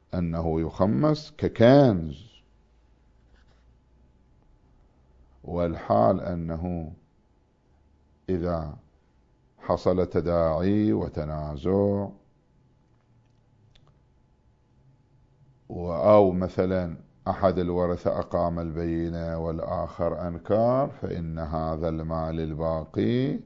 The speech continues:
لا يخمس من جهة أنه كنز، بل يخمس من جهة أنه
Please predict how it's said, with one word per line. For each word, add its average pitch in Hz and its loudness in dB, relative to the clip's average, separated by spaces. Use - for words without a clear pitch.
لا - 2
يخمس 95 -2
من 85 -8
جهة 85 -6
أنه 82 -6
كنز، 82 -6
بل 151 12
يخمس 143 10
من 113 4
جهة 135 8
أنه 151 4